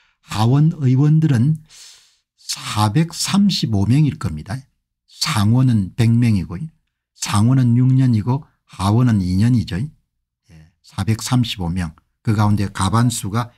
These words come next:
이백십팔 석입니다. 그래서 조금 더 궁금해가지고, 예, 진보 색채가 굉장히 강한 의회 잡지인, 정치 잡지인, 정치 매체인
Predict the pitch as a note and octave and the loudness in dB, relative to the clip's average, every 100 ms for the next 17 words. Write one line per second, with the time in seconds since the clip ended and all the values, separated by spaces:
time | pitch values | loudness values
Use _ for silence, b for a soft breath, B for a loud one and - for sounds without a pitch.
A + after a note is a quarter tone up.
0 | b - G2+ A#2+ A#2 - B2 - - B2 | b -4 -2 -2 -4 -10 -10 -10 -6 -4
1 | - A2 D#2+ D#2 - _ _ _ _ - | -4 -6 -8 -14 -20 _ _ _ _ -4
2 | B2 - G2+ b b - C#3+ - F3+ F3 | -2 -2 -8 b b -4 -2 2 4 4
3 | D#3+ C3 A#2+ B2 A#2 A2 A#2 A2+ E2+ A#2 | 2 2 2 4 2 2 2 0 -2 -2
4 | F2 G2+ - _ _ _ _ _ _ _ | -2 -6 -12 _ _ _ _ _ _ _
5 | G2 F2+ - A2+ A#2 C#3 - B2 - B2 | -12 -8 0 2 2 2 0 -4 -2 -2
6 | A2 A#2 A#2+ A#2 G2 G2 F2 F#2+ A2 A2 | 0 0 2 2 0 -2 -4 0 0 -2
7 | - G#2 A2+ B2 B2 A2+ - G#2+ F2+ B2+ | -2 2 2 2 -2 -4 -6 -6 -2 0
8 | B2+ - A2 G2+ - F#2 F2 D3 b b | -2 -2 -6 -6 -6 -8 -6 -6 b b
9 | b b _ - C3+ C3 C3 A#2+ F#2 - | b b _ 0 0 0 0 2 0 -2
10 | A2+ G2 | -2 -2